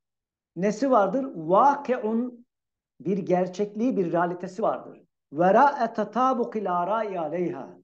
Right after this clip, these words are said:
Onları kabul etme düşüncelerinin de ötesinde, yani bu meşhur olanları kabul ya da reddin de ötesinde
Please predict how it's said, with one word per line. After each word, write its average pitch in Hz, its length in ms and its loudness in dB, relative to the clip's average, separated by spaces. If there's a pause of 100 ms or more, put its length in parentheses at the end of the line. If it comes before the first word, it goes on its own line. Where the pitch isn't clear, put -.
(720)
Onları 220 640 -2
kabul 202 320 -2
etme 226 600 -4 (420)
düşüncelerinin 220 1040 -2
de 247 140 0
ötesinde, 143 800 -10
yani 123 340 -14 (720)
bu 151 100 -4
meşhur 151 320 -6
olanları 131 560 -6
kabul 214 360 0
ya 202 140 2
da 147 140 -2
reddin 185 440 -2
de 202 60 0
ötesinde 226 840 -4